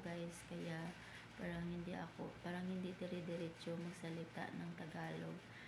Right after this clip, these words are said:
Pero siguro maintindihan nyo naman kung anong ibig sabihin, kung anong ibig kong sabihin na habang ako, guys,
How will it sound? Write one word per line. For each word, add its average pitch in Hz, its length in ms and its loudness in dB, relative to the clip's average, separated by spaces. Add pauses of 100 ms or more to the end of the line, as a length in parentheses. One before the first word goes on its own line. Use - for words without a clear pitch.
(140)
Pero 170 480 2 (420)
siguro 185 380 4
maintindihan 175 720 2
nyo 175 240 2
naman 170 320 4
kung 165 160 0
anong 170 240 0
ibig 170 240 0
sabihin, 170 720 2 (240)
kung 170 160 2
anong 165 320 2
ibig 165 400 2
kong 175 160 0
sabihin 175 640 2 (580)
na 165 380 2 (1600)
habang 170 320 4 (160)
ako, 175 160 -4 (140)
guys, 190 240 2